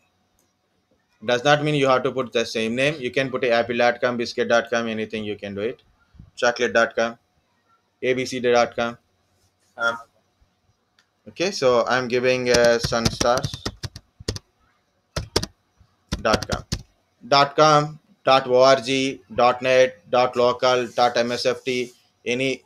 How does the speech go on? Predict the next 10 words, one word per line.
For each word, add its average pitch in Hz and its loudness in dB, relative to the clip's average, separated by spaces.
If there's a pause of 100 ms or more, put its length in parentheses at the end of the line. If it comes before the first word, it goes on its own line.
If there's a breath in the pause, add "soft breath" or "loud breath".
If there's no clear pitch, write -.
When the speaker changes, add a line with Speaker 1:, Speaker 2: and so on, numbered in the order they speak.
Speaker 1:
any 131 0
extension 123 -4
here, 117 -2
but 143 -4
compulsory 135 -2
extension 101 -8
required. 101 -20 (1500)
Speaker 2:
Ah, 117 0
sorry, 110 -2
wait, 120 0